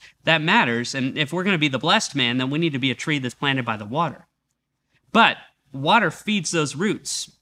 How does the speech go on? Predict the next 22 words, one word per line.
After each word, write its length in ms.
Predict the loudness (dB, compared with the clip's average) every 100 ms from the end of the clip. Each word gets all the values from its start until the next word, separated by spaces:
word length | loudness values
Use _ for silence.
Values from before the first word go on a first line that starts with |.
| _
And 140 | -6
so 100 | -2
whatever 300 | 0 0 0
water 340 | -2 0 0 0
we're 160 | -2
feeding 340 | -4 -4 -2 0
our 140 | 0
tree 480 | -2 -6 -4 -2 0
is 160 | -2 -4
the 100 | -2
water 280 | 0 0
that's 220 | 0 -4 -4
gonna 180 | -6
feed 240 | -4 -4 -4
the 80 | -4
roots. 340 | -4 -6 -6
And 140 | -6
so 180 | -4 -2
maybe 320 | 0 0 -2
we're 160 | -2 -4
feeding 400 | -4 -4 -2 -2
our 240 | 0 -2